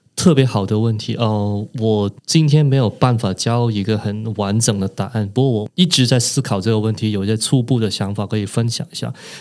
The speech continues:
比如说我们在这个出版事业里面，我们有一个通路的概念嘛，因为传统来说，电子书跟实体的书店是完全没有关系的，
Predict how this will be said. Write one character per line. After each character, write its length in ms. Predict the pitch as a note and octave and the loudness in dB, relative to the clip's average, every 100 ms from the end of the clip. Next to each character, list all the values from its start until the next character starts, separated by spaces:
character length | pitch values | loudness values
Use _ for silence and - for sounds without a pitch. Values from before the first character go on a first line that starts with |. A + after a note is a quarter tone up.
| - | -2
比 80 | A#2 | 0
如 80 | B2 | 2
说 300 | - D3+ D3 | 4 4 4
我 200 | A#2+ G#2+ | 2 0
们 240 | G2 G2+ | 0 0
在 160 | A2 B2+ | 2 2
这 140 | C3 | 2
个 80 | A2+ | 0
出 220 | - C#3+ | 0 -2
版 180 | A#2+ G2 | 0 -2
事 240 | - - | -2 -2
业 160 | G#2+ A2+ | 0 0
里 160 | G#2 F#2+ | -2 -2
面， 300 | G2 A2 A2 - - - - | -2 -2 -4 -12 -20 -20 -6
我 180 | A2+ G2+ | 0 2
们 220 | G2+ B2 | 2 2
有 160 | A2 | 2
一 100 | F#2+ | -2
个 200 | F2+ G2+ | -2 -4
通 360 | F#2+ - C#3 B2 | -4 2 2 4
路 120 | B2 | 0
的 80 | G#2+ | -2
概 220 | F2+ G#2+ | -2 -2
念 180 | G2+ G2 | -2 -4
嘛， 140 | G2+ - | -8 0
因 180 | C#3+ D3+ | 4 4
为 220 | C3+ C#3+ - - - - | 4 2 -2 -18 -18 -6
传 300 | - A#2 D3 | 0 4 4
统 160 | D#3 | 6
来 120 | G#2 A2 | 4 2
说， 400 | - B2+ B2+ B2 - - - | 4 4 4 2 -4 -16 -6
电 180 | - E3 | 4 6
子 140 | B2+ D3 | 6 2
书 260 | - C3+ | 2 2
跟 560 | B2+ C3 B2+ C3 C3 C3 A2+ | 4 4 6 6 4 2 2
实 240 | - C3+ | 2 2
体 140 | A#2+ | 2
的 80 | A2+ | 2
书 220 | G#2+ B2+ | 2 2
店 120 | A#2 A2 | 2 2
是 200 | - A2+ | 2 0
完 180 | G2+ | 2
全 140 | G#2+ A2 | 2 2
没 100 | G#2+ | 2
有 100 | F2+ | 0
关 280 | - G2 G2+ | -2 0 0
系 200 | - G#2 | 0 -2
的， 140 | - | -6